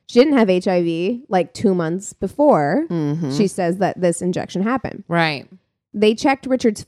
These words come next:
Speaker 1: phone records and found that, just as Janice had said,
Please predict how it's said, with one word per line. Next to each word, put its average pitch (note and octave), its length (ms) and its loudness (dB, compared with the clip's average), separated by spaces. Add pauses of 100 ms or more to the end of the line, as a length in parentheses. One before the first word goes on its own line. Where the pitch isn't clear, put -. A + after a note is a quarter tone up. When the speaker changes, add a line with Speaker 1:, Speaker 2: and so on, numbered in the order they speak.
Speaker 1:
phone D4+ 280 2
records F3 420 0
and G3+ 180 -2
found F3+ 300 -2
that, D#3+ 480 -4 (240)
just F3+ 300 -2
as E3+ 80 -4
Janice D#3+ 340 -6
had - 160 -10
said, C4 400 0